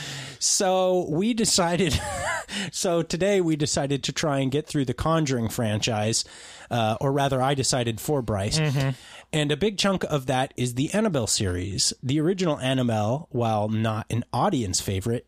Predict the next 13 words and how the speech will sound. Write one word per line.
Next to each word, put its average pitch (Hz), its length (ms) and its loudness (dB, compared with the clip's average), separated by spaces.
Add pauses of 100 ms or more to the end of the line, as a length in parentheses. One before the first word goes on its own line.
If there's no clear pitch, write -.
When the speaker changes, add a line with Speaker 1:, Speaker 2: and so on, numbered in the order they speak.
Speaker 1:
is 135 160 0
one 135 200 0
of 110 120 -2
my 139 380 2
favorites 101 600 -4
in 254 180 4
the 175 80 2
franchise 107 640 -2
because 156 640 -2
it 151 200 -2
is 143 420 2 (120)
bare 113 440 0
bones 107 580 -2